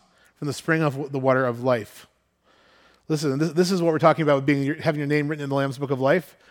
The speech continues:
Without cost, God gives you to drink the spring of water of life.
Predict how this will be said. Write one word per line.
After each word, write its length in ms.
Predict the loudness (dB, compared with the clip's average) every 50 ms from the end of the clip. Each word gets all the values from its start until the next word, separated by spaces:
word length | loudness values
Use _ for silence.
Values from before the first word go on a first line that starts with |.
| _ 2
Without 320 | 4 6 8 6 6 6
cost, 500 | 6 6 8 8 6 4 -2 -10 -12 -14 -20 -20 _ _ _ _ _ _ _ _ _ _ _ _ _ _ _ _ -20 -20 -10 0
God 200 | 6 6 6 6
gives 200 | 6 2 -2 -2
you 100 | -2 -4
to 140 | -4 -4 -6
drink 340 | -2 0 0 0 0 -4 -12 -20 _ _ _ _ _ _ _ _ _ _ _ _ _ _ _ _ _ _ _ -16
the 140 | -12 -12 -10
spring 240 | -8 -4 -2 -2 0
of 100 | 0 0
water 340 | 0 0 0 0 -2 -6 -8 _ _
of 140 | -14 -10 -4
life. 400 | -2 0 0 -2 -2 -8 -14 -20